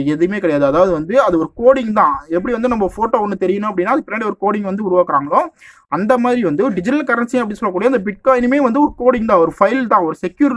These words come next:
file தான் அது. So, அதை வந்து நம்ம தான் வந்து value கொடுத்து அதை கரன்சியா ஏத்துக்கிறோம். எப்படி வந்து நம்ம சொன்ன மாதிரி வந்து ஒரு கரன்சிக்கு வந்து physically வந்து ஒரு paper மட்டும் கிடையாது, அதுக்கு வந்து மக்களோட நம்பிக்கை இருக்குதோ அந்த மாதிரி வந்து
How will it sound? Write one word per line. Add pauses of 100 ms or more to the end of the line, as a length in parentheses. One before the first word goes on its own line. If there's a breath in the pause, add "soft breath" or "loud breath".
file
தான்
அது. (380 loud breath)
So,
அதை
வந்து
நம்ம
தான்
வந்து
value
கொடுத்து
அதை
கரன்சியா
ஏத்துக்கிறோம்.
எப்படி
வந்து
நம்ம
சொன்ன
மாதிரி
வந்து (440 loud breath)
ஒரு
கரன்சிக்கு
வந்து
physically
வந்து
ஒரு
paper
மட்டும்
கிடையாது,
அதுக்கு
வந்து
மக்களோட
நம்பிக்கை
இருக்குதோ
அந்த
மாதிரி
வந்து